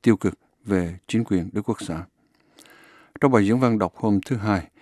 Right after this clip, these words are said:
ông Aso, người kiêm chức Bộ trưởng Tài chánh Nhật, nói rằng nước Nhật có thể học từ những chiến thuật của Đức Quốc xã, là những người mà ông nói đã có thể sửa đổi hiến pháp Đức trước khi mọi người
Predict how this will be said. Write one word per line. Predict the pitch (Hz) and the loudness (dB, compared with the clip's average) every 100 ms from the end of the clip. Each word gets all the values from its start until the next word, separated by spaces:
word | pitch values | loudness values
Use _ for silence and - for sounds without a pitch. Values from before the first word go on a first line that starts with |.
| - _ | -20 _
ông | - 113 | -2 0
Aso, | 110 107 - 107 90 - _ _ _ - | 0 0 0 -2 -2 -4 _ _ _ 2
người | 101 92 | 2 2
kiêm | - 110 | 2 2
chức | 98 143 | 2 -2
Bộ | 101 | -2
trưởng | 98 95 | -2 -2
Tài | 92 82 | -2 -4
chánh | 95 113 | -2 0
Nhật, | 98 - _ - - - _ | -2 -4 _ -20 -20 -20 _
nói | 131 143 | 2 4
rằng | 110 | 6
nước | 131 139 | 4 4
Nhật | 101 - | 2 2
có | 156 | -2
thể | - 101 | 0 -2
học | 101 95 - | -2 -4 -2
từ | 101 | 0
những | 92 95 - | 2 0 -2
chiến | 165 175 | -4 -4
thuật | 107 - - | -4 -6 -4
của | 90 | -4
Đức | 98 | -2
Quốc | 139 139 | -2 -4
xã, | - 82 87 92 _ _ _ - | -4 -4 -4 -8 _ _ _ 0
là | 98 | 4
những | 113 | 4
người | 107 90 | 4 2
mà | 85 | 0
ông | 98 98 | 0 2
nói | 95 131 | 2 0
đã | - 92 | -4 -4
có | 135 | -4
thể | 95 | -2
sửa | - 98 | -4 -4
đổi | 90 87 | -4 -4
hiến | 110 113 | -4 -6
pháp | 123 - | -6 0
Đức | 143 - - - _ | 0 0 -10 -20 _
trước | 160 - | -2 0
khi | 113 98 | -2 0
mọi | 98 85 90 | 0 -2 -2
người | 90 | -4